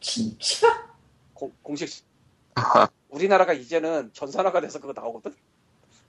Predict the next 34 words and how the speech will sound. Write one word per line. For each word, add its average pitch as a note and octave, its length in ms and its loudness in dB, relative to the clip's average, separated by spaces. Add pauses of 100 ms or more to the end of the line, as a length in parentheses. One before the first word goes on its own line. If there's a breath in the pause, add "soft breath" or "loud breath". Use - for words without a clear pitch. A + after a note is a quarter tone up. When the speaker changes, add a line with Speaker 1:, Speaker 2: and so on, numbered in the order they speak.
(140)
Speaker 2:
그러니까 E3 220 -2
나머지는 A3 680 2
그쪽에서 G3 520 2
뭐, D3+ 260 2
관계자용으로 F#3+ 760 4
뺐든지 F3+ 760 -10
뭐, C3 80 -16
그런 D#3 220 -12
것 D3+ 140 0
같아요. B2+ 260 -12
현매표를 A#3+ 540 -2
빼놨을 G#3 340 0
것 - 100 -10
같지는 E3 260 -4
않고, B2+ 180 -8
아무리 E3+ 220 -18
생각해봐도 D3 540 -8 (560 soft breath)
내가 D#3 200 2
봤을 D#3+ 240 -2
때 G3+ 100 -4
뭐, D#3 140 -10
진짜로 F#3 340 -2
꽉 F#3 120 -8
차진 B3+ 240 -10
않았어요. C#3+ 380 -10
좀 - 100 -20
비었어, - 540 -10
살짝. - 360 -10 (960)
근데 F3 140 0
이번에는 A3+ 440 10
매진이 D#3+ 260 0
될 D3+ 120 -6
것 G#3 140 0
같-, G3+ 200 2